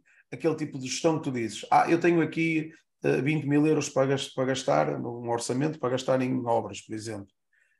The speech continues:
Eh, ok, mas aquela ma-, aquela matéria-prima é, é linda, mas tu pa-, para meteres vais gastar dez, então só compro duas. Eh, opa, mas tens aquela mediana que é boa, é resistente e tudo mais, opa, não é a mesma coisa.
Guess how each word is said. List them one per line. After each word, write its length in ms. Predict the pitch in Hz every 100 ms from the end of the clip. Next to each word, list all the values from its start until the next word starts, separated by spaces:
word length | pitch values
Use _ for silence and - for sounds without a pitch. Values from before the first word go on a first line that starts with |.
| _
Eh, 480 | 117 117 117 117 113 123
ok, 380 | 127 123 113
mas 160 | 110 110
aquela 280 | 117 120 117
ma-, 140 | 120
aquela 300 | 117 - 120
matéria-prima 680 | 120 117 113 117 120 120 113
é, 440 | 110 107 107 104 107
é 200 | 104 107
linda, 640 | 117 135 151 156 165 185 208
mas 500 | 196 143 135 139 - -
tu 220 | 151 147
pa-, 240 | 143 135
para 140 | - 135
meteres 340 | 135 160 165
vais 200 | 147 135
gastar 360 | 135 - 156 143
dez, 380 | 120 107 - - _ _ _
então 120 | 131
só 160 | 131 139
compro 300 | 156 147 156
duas. 360 | 160 139 131 - _ _ _ _ _ _ _ _ -
Eh, 260 | 123 123 -
opa, 240 | 139 151
mas 160 | 131 135 143
tens 160 | 139
aquela 280 | 151 143 147
mediana 440 | 147 139 156 135 120
que 100 | 120
é 80 |
boa, 280 | 113 113 117
é 60 | 127
resistente 580 | 123 - - 135 143 131
e 40 |
tudo 200 | 131 127
mais, 440 | 135 147 170 170 -
opa, 200 | 123 107
não 160 | 117
é 120 | 120
a 40 | 120
mesma 280 | 127 131 131
coisa. 300 | 156 156